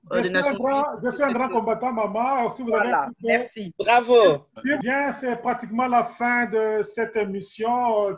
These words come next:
Speaker 2: très mouvementée avec, euh, les associations des Congolais vivant en Europe, plus particulièrement en Belgique. C'est vraiment une histoire, euh, à louer. Donc, le trente et un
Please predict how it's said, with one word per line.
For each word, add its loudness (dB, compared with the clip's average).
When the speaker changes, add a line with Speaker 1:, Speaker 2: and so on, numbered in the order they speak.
Speaker 2:
très 0
mouvementée 0
avec, 2
euh, 0
les 2
associations -2
des 0
Congolais 2
vivant -4
en -4
Europe, -2
plus -10
particulièrement -6
en -8
Belgique. -12
C'est -4
vraiment 2
une -4
histoire, 2
euh, 0
à 4
louer. 2
Donc, 0
le 4
trente -4
et -2
un 0